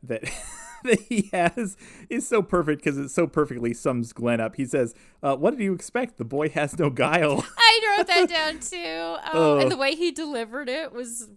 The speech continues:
Speaker 2: beautiful.
Speaker 1: Yeah.
Speaker 2: It's like, "Ah, what
Speaker 1: Yeah,
Speaker 2: do you"
Speaker 1: it, I, I love that. I mean, like, Lori's not even, like, really mad <laughs> because
Speaker 2: No.
Speaker 1: 'cause she can't, she can't be mad at Glenn, and she, she can't be gla-, mad because it's Dale.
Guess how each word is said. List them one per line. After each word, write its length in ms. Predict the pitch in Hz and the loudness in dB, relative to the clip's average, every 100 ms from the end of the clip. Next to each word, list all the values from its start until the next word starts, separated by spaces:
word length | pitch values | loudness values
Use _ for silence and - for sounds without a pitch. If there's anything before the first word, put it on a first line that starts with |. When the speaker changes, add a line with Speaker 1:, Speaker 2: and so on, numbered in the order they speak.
| - | -12
Speaker 2:
beautiful. 280 | 220 185 | -8 -2
Speaker 1:
Yeah. 220 | 143 120 - | 0 0 -4
Speaker 2:
It's 140 | - | -12
like, 100 | - 180 | -14 -14
"Ah, 640 | 381 415 403 370 381 415 | -12 -16 -18 -20 -20 -18
what 120 | 339 | -8
Speaker 1:
Yeah, 280 | 131 113 120 | -6 -6 -6
Speaker 2:
do 80 | 160 | -6
you" 60 | |
Speaker 1:
it, 120 | 175 165 196 175 | -4 0 0 4
I, 20 | |
I 40 | |
love 200 | 180 196 | 4 4
that. 160 | 170 175 | 2 2
I 60 | 160 | 2
mean, 180 | 160 - | 0 -2
like, 200 | 156 156 | -2 -2
Lori's 340 | 151 175 170 143 | 0 4 4 4
not 180 | 160 143 | 2 2
even, 180 | 123 117 | 0 0
like, 240 | 120 113 | -2 -2
really 260 | 117 120 113 | -2 -2 0
mad 480 | 107 101 101 101 - | -2 -4 -6 -12 -18
<laughs> 80 | _ | _
because 300 | 143 - - | -8 -8 -4
Speaker 2:
No. 520 | 392 311 294 302 285 339 392 | -4 -2 -2 -2 -4 -10 0
Speaker 1:
'cause 160 | 190 | 0
she 120 | - 147 | 0 -4
can't, 260 | 160 131 - - | -4 -4 -6 -12
she 140 | 240 | -6
can't 180 | 214 202 | 0 0
be 100 | 160 | 0
mad 160 | 143 131 | 0 0
at 100 | 110 | -2
Glenn, 220 | 120 120 | -4 -4
and 140 | 113 | -4
she, 280 | 127 117 117 - | -6 -8 -8 -12
she 120 | 131 | -10
can't 240 | 127 120 | -6 -6
be 80 | 113 | -6
gla-, 260 | 104 120 117 | -4 -2 -2
mad 240 | 123 107 | -6 -6
because 220 | 107 110 104 | -6 -8 -10
it's 140 | 101 | -10
Dale. 440 | - 104 104 104 | -12 -10 -8 -10